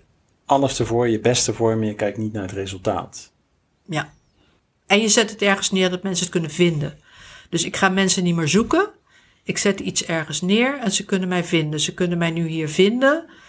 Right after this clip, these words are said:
Speaker 2: in de kerk. Ehm, en ze kunnen lekker bij me komen zitten en dan deel ik wat ik gevonden heb. Maar ik ga niet tegen iedereen vertellen, je moet de stilte, moet je,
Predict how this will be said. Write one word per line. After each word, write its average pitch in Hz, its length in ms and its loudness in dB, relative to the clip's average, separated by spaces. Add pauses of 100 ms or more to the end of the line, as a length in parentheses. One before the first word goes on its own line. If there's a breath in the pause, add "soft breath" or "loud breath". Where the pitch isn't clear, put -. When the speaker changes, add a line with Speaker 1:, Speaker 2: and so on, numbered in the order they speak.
(320 loud breath)
Speaker 2:
in 170 160 -2
de 156 100 -6
kerk. 240 580 2 (420 soft breath)
Ehm, 160 720 0 (460)
en 175 200 -8
ze - 220 -4
kunnen 165 280 -2
lekker 156 220 -4
bij 202 180 4
me 233 80 0
komen 214 280 2
zitten 202 460 2
en 185 100 -2
dan 165 140 -2
deel 175 220 4
ik 170 140 -4
wat 160 120 -4
ik 156 100 -8
gevonden 226 440 0
heb. 196 240 2 (460 loud breath)
Maar 175 200 0
ik 180 120 -6
ga 180 160 0
niet 226 240 -2
tegen 214 240 2
iedereen 202 340 0
vertellen, 185 440 0
je 175 80 0
moet 175 200 -4
de 214 80 0
stilte, 247 960 0
moet 214 200 -6
je, 214 300 0